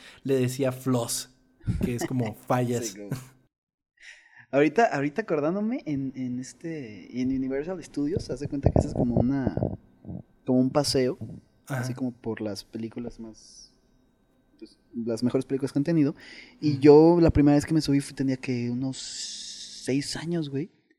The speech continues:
Speaker 2: Y hay una parte
Speaker 1: ¿Al del tiburón?
Speaker 2: Ajá, haz de cuenta que hay una parte de tiburón.
Speaker 1: El del
Speaker 2: Y yo
Speaker 1: barquito.
Speaker 2: eh, haz,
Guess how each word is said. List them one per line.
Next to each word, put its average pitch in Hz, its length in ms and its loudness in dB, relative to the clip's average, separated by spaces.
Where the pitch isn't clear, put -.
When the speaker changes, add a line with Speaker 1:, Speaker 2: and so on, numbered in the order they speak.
Speaker 2:
Y 143 140 6
hay 139 120 10
una 160 240 8
parte 160 540 2
Speaker 1:
¿Al 147 220 2
del 135 260 4
tiburón? 143 460 0
Speaker 2:
Ajá, 202 240 6
haz 240 80 4
de 233 80 2
cuenta 220 200 0
que 202 60 2
hay 202 60 4
una 196 120 2
parte 175 220 2
de 170 40 0
tiburón. 170 360 2
Speaker 1:
El 147 120 0
del 131 140 2
Speaker 2:
Y 131 160 2
yo 156 100 8
Speaker 1:
barquito. 135 260 -2
Speaker 2:
eh, - 120 -2
haz, 147 160 -2